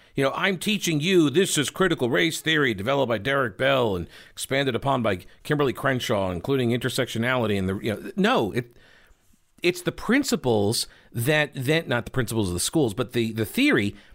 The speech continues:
that has now been distilled into different,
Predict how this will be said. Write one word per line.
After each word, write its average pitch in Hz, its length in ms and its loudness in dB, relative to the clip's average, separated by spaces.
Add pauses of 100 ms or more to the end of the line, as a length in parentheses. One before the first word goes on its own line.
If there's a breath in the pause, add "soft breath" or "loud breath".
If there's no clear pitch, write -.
(260 loud breath)
that 147 280 0
has 147 220 -2
now 160 200 2
been 147 260 2
distilled 175 640 2
into 139 380 2
different, 147 720 0